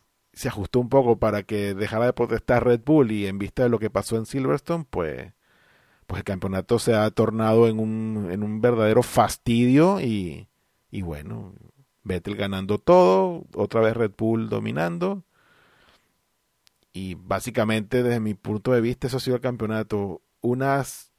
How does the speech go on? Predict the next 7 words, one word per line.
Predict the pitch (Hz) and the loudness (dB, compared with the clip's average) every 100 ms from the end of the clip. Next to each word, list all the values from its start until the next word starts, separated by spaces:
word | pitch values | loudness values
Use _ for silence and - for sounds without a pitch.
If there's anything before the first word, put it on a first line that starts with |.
| - | -8
primeras | 120 120 131 139 - | -4 -2 0 0 2
ocho | 139 135 - 143 | 2 2 0 0
carreras | 127 127 135 123 | 2 4 4 4
entretenidas | 127 113 120 113 123 147 180 202 247 | 2 0 0 0 -2 0 2 4 2
y | 135 123 | -2 0
las | 117 | 0
últimas | 123 113 - 127 120 110 | 0 -4 -4 -2 -2 -2